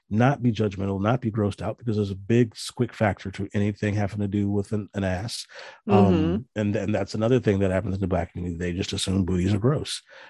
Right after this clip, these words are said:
Speaker 1: you know, and which is a shame 'cause everybody's got one, <laughs> you know, and again, it can be a tremendous avenue of pleasure. So there's a bunch of reasons that, um, really do interact.
Speaker 2: Mm.
Speaker 1: And I mean, y-,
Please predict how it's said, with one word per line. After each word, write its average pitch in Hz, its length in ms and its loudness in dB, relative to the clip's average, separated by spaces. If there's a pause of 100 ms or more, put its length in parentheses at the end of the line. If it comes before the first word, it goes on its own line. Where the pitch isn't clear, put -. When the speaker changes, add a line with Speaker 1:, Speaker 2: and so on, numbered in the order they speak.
(100)
Speaker 1:
you 98 80 0
know, 90 340 -4
and 98 480 0
which - 240 -6
is 104 80 -4
a 110 60 -6
shame - 240 -2
'cause 85 160 -6
everybody's 101 400 -2
got 113 200 4
one, 120 220 -2 (120)
<laughs> - 140 -20 (460)
you - 80 0
know, 113 80 4
and 127 160 4
again, 147 320 4
it 117 160 -2
can 127 260 4
be 120 140 4
a 117 40 0
tremendous 101 420 -4
avenue 90 320 -2
of 95 40 -10
pleasure. 104 320 -2
So 104 140 -6
there's 160 160 2
a 123 100 2 (160)
bunch 131 240 4
of 104 120 0
reasons 92 420 -4 (400)
that, 95 420 4
um, 87 380 -2
really 110 200 2
do 117 100 2
interact. 101 500 0 (720)
Speaker 2:
Mm. 185 400 2
Speaker 1:
And 107 220 2
I - 20 2
mean, 107 280 0
y-, 101 360 -6